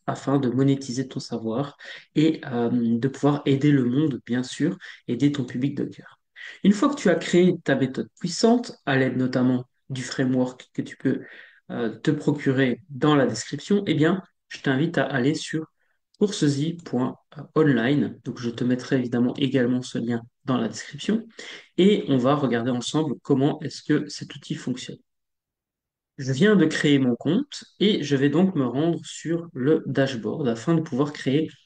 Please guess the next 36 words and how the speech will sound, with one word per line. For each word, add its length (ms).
mon 140
premier 340
cours. 320
Ce 80
qui 80
est 60
intéressant, 580
c'est 180
qu'à 140
partir 580
de, 320
du 220
cours 280
que 120
tu 100
vas 140
créer, 580
notamment 420
grâce 300
à 60
cet 240
outil, 320
eh 60
bien, 140
tu 100
vas 120
pouvoir 420
le 120
vendre, 580
que 60
ce 120
soit 300
par 220
des 180
outils 300
comme 260